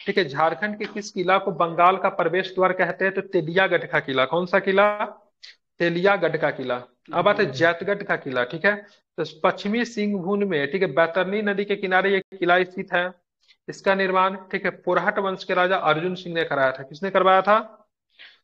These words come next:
Speaker 2: अर्जुन।
Speaker 1: पुरहट वंश के राजा अर्जुन सिंह ने करवाया था, ठीक है। अब आते हैं रातू का किला।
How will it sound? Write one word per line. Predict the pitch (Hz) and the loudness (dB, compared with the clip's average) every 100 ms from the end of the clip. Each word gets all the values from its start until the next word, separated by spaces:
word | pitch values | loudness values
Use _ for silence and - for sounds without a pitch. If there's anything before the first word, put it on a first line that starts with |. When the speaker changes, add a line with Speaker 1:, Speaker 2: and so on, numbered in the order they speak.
| _ _ _ _ - _ _ _ - | _ _ _ _ -20 _ _ _ -14
Speaker 2:
अर्जुन। | 151 147 147 _ _ _ _ _ 156 202 143 - | -12 -12 -20 _ _ _ _ _ -2 -2 0 4
Speaker 1:
पुरहट | 185 185 220 | 6 6 2
वंश | 202 202 | -2 -6
के | - | -2
राजा | 190 190 | 0 2
अर्जुन | 220 175 165 202 | 2 2 -2 -6
सिंह | 190 190 | -6 -2
ने | 185 | 2
करवाया | 175 165 147 | 4 6 4
था, | 147 | 2
ठीक | 131 208 | -2 2
है। | 190 | 6
अब | 202 | 6
आते | 208 | 4
हैं | 208 | 4
रातू | 170 165 208 | 4 4 2
का | 202 | -4
किला। | 185 151 127 | -2 -2 -2